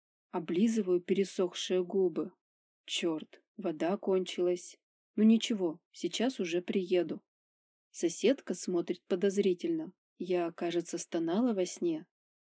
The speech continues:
Ну ещё бы. От такого не только застонешь. Как не кончила от фантомного секса, непонятно. Запросто могла бы. Вот был бы номер.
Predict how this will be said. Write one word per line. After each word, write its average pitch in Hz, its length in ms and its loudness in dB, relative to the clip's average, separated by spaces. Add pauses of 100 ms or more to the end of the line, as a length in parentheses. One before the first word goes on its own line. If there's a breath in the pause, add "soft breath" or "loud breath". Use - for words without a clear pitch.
(160)
Ну 175 160 0
ещё 185 460 2
бы. 156 200 -4 (600)
От 180 200 -6
такого 208 400 2
не 220 140 2
только 202 380 2
застонешь. 196 760 0 (340)
Как 226 240 4
не 190 120 2
кончила 220 560 4
от 185 100 -2
фантомного 196 640 2
секса, 190 460 -4
непонятно. 175 800 -2 (280)
Запросто 202 600 2
могла 180 460 2
бы. 156 160 -6 (840)
Вот 185 300 0
был 214 260 2
бы 202 160 4
номер. 202 540 2